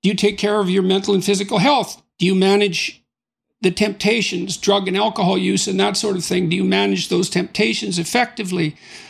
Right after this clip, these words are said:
Are you as educated as you are intelligent? Those are standard patterns of activity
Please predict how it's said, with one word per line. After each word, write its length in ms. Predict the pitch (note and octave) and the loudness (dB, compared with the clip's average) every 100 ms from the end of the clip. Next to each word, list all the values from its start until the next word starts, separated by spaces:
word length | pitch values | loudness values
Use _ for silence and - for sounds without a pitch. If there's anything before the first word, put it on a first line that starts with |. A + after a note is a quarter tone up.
| - _ _ | -20 _ _
Are 120 | - B3+ | 2 2
you 160 | C4 | 2
as 180 | B3+ G#3+ | 2 2
educated 560 | B3 A3 - A3+ G3+ F#3+ | 0 -2 -2 -2 0 0
as 240 | A3 G3 | 0 2
you 140 | A3 | 2
are 120 | A#3 A3+ | 4 2
intelligent? 800 | A3 A#3 C#4+ C4+ F#3+ F3 - - _ _ _ _ _ | 0 2 2 0 -2 -4 -6 -14 _ _ _ _ _
Those 240 | B3 C4+ | 0 2
are 80 | A#3+ | 0
standard 840 | - - B3+ C4 B3+ A#3 A3 D#3 D#3 _ _ _ | -4 -2 -2 0 0 0 -2 -2 -8 _ _ _
patterns 440 | - A#3+ B3+ A3+ | 2 2 2 0
of 120 | G3+ G3+ | -2 0
activity 800 | G#3 F#3+ G#3+ G#3 F#3 D#3+ D3 | 0 0 -2 0 0 -2 -4